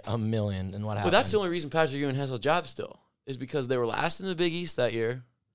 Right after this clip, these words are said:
Speaker 2: I don't
Speaker 1: They
Speaker 2: think,
Speaker 1: w-
Speaker 2: when was the last time we won a game in the Big East? I don't think they really won one that year either. But anywho,
Speaker 1: That's a good
Speaker 2: that
Speaker 1: question.
Speaker 2: saved his job by just winning that tournament and then getting thirty balled in the N C double A tournament.
Speaker 1: I'm looking for his coaching record right now, and I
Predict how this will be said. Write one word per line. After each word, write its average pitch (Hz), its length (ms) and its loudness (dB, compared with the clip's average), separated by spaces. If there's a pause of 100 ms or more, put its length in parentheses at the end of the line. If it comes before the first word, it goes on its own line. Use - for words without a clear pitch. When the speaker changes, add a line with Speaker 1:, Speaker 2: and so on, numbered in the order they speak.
(120)
Speaker 2:
I - 60 0
don't 240 100 6
Speaker 1:
They - 80 4
Speaker 2:
think, 110 100 0
Speaker 1:
w- 123 100 0
Speaker 2:
when 220 80 2
was 392 100 -2
the 339 60 0
last 320 100 -2
time 220 100 -2
we 151 60 2
won 170 100 2
a 156 40 2
game 127 160 0
in 113 40 -6
the 113 60 -8
Big 107 220 -2
East? 107 340 -4 (460)
I - 40 -8
don't 285 100 -2
think 226 120 -6
they 165 80 -2
really 165 160 0
won 160 220 0
one 139 120 -2
that - 200 -2
year 127 100 -2
either. 147 240 -4 (800)
But 170 180 6
anywho, 120 300 6 (600)
Speaker 1:
That's - 180 -6
a - 20 -4
good - 80 -16
Speaker 2:
that 151 180 4
Speaker 1:
question. 175 140 0
Speaker 2:
saved 160 300 8
his 143 120 2
job 139 400 4 (440)
by 131 120 4
just 117 220 0
winning 135 260 0
that 123 160 -2
tournament 120 400 -4
and 110 80 -10
then 117 80 -8
getting 110 200 -8
thirty 120 240 0
balled 117 260 0
in 117 80 -6
the 113 120 -6
N 110 120 -8
C - 120 -10
double 104 140 -8
A 107 60 -12
tournament. - 340 -16 (640)
Speaker 1:
I'm 110 120 -2
looking 107 220 0
for 107 140 -4
his 95 100 -2
coaching 101 320 -4
record 95 280 -8
right 98 160 -8
now, 95 200 -6
and 98 80 -6
I 101 160 -6